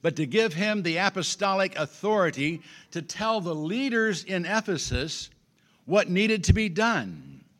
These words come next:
And what both he and the leaders needed to know was how to conduct themselves in the household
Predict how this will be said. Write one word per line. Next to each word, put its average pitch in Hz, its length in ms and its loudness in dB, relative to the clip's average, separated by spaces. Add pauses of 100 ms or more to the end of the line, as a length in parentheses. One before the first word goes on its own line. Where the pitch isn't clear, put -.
(760)
And 110 220 -4
what 151 240 -4
both 165 240 2
he 247 640 0 (300)
and 240 380 2
the 240 80 8
leaders 180 600 2
needed 208 520 0
to 196 140 0
know 110 520 -4 (760)
was 143 220 -8
how 220 580 0
to 165 200 -6
conduct 156 680 -6
themselves 120 1080 -2 (840)
in 185 160 0
the 160 120 2
household 127 920 -4